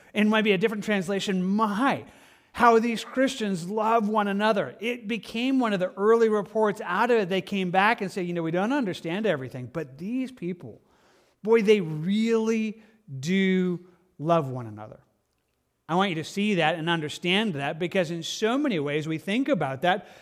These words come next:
that's exactly what Jesus said. Jesus said, "By this, all will know that you are my disciples if you have love for one another." Jesus said this is part of how the world would recognize us, that he'd be able to see us and say, "You guys really do that. You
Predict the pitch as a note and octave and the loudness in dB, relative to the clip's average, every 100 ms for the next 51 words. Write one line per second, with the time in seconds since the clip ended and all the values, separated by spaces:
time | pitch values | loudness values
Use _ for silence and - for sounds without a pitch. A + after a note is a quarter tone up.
0 | - - G#3 D4+ A#3+ F3+ D#3+ F#3+ F#3 D#3+ | -8 -2 0 0 -2 0 0 0 -2 -2
1 | D3 C#3+ C3+ C#3+ G3+ F#3+ B2+ - _ _ | -6 -6 -8 -8 -2 -2 -4 -10 _ _
2 | _ _ _ _ _ B2+ F3+ A3 G3 - | _ _ _ _ _ -6 -2 0 -2 -4
3 | E3 D#3 D#3 D#3+ F3+ F3 - D#3+ E3+ G#3 | -4 0 0 0 0 -2 -4 2 4 4
4 | G#3 E3 E3 F3 D#3+ E3 D#3+ E3+ D#3+ D3 | 2 0 0 0 -2 -4 -2 -2 -2 -4
5 | C#3+ - D#3 E3+ E3 B2 D3+ - - - | -6 -6 -2 -2 -4 -12 -14 -20 -20 -16
6 | - F#3 F#3+ F3+ E3 D#3 D3+ D3+ - F3 | 0 0 0 -2 -2 0 0 -2 -4 0
7 | E3 B2+ D3 - _ _ - D3+ D3+ E3 | 0 0 -6 -16 _ _ -6 -4 -4 -4
8 | F#3+ F3 - _ _ _ - - A#3+ C4 | -6 -10 -16 _ _ _ -12 -4 -2 -2
9 | A3+ F#3+ F3 G#3+ C4 - F#3+ G3+ F#3 G3+ | -2 -4 -4 -4 -6 -2 0 2 4 4
10 | G3 G#3 G#3+ A3 A3+ C4 C4 G3+ D#3+ B2+ | 4 4 4 2 0 -2 -4 -6 -6 -6
11 | B2 - - - - - - G#3 G#3+ F#3+ | -14 -18 -20 -20 -20 -10 -2 0 0 0
12 | G#3 A3+ F#3+ A#3 C4+ B3 - - E3+ F#3 | -4 -2 0 0 0 -2 -6 -4 -4 -4
13 | F3+ - F3+ D#3 F#3+ - B3+ D#3+ D#3+ D3+ | -6 -4 -4 -4 -6 -4 -4 -4 -6 -4
14 | D#3 D3+ F#3 B3 F#3 B2 D3+ G#3+ A3+ | -4 -6 -6 -4 -4 -6 -4 -2 0